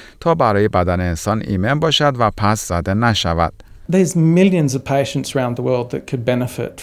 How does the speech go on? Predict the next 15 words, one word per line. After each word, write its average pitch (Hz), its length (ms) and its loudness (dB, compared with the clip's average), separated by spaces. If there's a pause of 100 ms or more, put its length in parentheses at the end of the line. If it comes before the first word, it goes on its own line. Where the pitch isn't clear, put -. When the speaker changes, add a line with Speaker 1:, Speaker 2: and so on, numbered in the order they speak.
Speaker 2:
from, 117 460 -6
uh, 120 180 -8
xenotransplantations. 123 1500 -8 (360)
Speaker 1:
این 175 120 0
فناوری 147 540 0
با 151 140 0
برخی 143 340 2
نگرانی‌های 101 680 2
اخلاقی 107 680 0
به 147 160 2
ویژه 135 260 0
در 113 220 2
مورد 92 380 2
رفاه 104 580 0
حیوانات 98 680 2